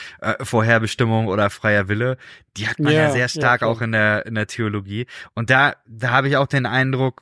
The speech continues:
Speaker 1: man muss es irgendwie zusammendenken. Also wenn diese beide Konzepte für sich funktionieren eben nicht oder, oder scheitern an der Wirklichkeit, würde ich sagen.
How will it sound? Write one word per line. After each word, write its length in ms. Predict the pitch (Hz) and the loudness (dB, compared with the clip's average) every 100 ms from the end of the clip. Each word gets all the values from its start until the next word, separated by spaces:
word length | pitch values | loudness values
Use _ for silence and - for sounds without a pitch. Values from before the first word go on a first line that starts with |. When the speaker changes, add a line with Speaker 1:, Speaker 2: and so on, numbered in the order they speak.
| - | -8
Speaker 1:
man 180 | 120 117 | -2 2
muss 140 | 135 | 2
es 160 | 143 127 | 2 0
irgendwie 260 | 135 131 123 | 0 2 0
zusammendenken. 920 | 123 147 147 92 95 90 80 95 101 _ _ - | 0 0 0 0 0 -2 -8 -10 -12 _ _ -8
Also 340 | 110 107 104 | -6 -4 0
wenn 340 | 113 117 110 - - - - - - _ _ _ _ - | 2 2 -2 -8 -18 -20 -20 -20 -20 _ _ _ _ -8
diese 240 | 113 120 - | -2 0 2
beide 260 | 131 143 | 4 4
Konzepte 540 | 143 147 - 143 - 127 | 4 2 2 0 0 0
für 120 | 123 | 0
sich 240 | 110 143 | 0 -2
funktionieren 600 | - 131 - 123 156 117 | -2 -4 -2 0 2 2
eben 160 | 104 104 | 0 -2
nicht 160 | 104 | -4
oder, 180 | 110 107 | 0 0
oder 320 | 104 107 101 | 2 0 0
scheitern 460 | - 127 143 147 127 | -2 0 2 2 0
an 100 | 127 | 2
der 140 | 117 | 2
Wirklichkeit, 600 | 127 - 95 - 101 85 | 0 -2 -8 -2 -2 -2
würde 200 | 87 90 | -6 -6
ich 80 | 90 | -6
sagen. 340 | 92 87 87 | -6 -6 -6